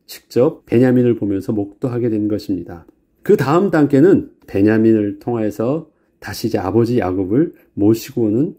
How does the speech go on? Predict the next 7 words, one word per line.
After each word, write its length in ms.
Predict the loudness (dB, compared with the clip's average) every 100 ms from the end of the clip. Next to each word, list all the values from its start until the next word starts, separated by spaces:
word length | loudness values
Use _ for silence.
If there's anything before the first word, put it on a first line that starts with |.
| -12
다음 300 | -6 -2 -2
단계였습니다. 760 | -2 -4 -4 -8 -10 -10 -12 -18 _ _ _ 0
요셉의 440 | 2 4 6 6
두 140 | 4 2
번째 360 | 2 4 2
기도 240 | 2 2 2
응답은 560 | 2 0 -2 -2 -4